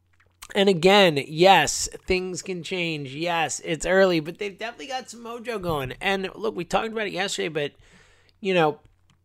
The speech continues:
a hot start can really set the tempo for a season in so many ways. Obviously, as we've talked about, like, the momentum, uh,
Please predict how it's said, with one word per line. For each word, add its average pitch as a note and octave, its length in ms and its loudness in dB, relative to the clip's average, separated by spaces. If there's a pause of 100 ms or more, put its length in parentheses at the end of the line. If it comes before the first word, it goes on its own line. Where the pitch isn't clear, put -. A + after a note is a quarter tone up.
(920)
a E3+ 140 6
hot C4+ 300 4
start A3 400 2
can D3 300 -8
really F#3+ 720 -4 (340)
set A3+ 420 -2
the E3 100 -6
tempo E3+ 520 -2
for D3 220 -4
a C3 60 -2
season F3 440 -10
in B2+ 180 -10
so F3 380 0
many E3 260 -4
ways. C#3 540 -4
Obviously, E3+ 640 -8
as D3+ 140 -10
we've C#3+ 160 -14
talked E3+ 320 -2
about, C#3+ 260 0
like, C3+ 260 -6 (440)
the F3 100 -8
momentum, E3 920 -2 (500)
uh, D3+ 120 -12